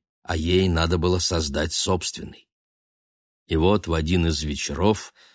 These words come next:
Фини прочитала в ежесоннике,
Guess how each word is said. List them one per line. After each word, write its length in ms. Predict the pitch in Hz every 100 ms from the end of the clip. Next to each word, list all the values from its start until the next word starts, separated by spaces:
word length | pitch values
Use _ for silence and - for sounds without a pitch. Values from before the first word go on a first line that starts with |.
| _ _
Фини 500 | - - 95 101 98
прочитала 760 | 98 85 85 - 78 95 95 90
в 60 | 80
ежесоннике, 1080 | 80 80 76 - - 95 95 98 92 107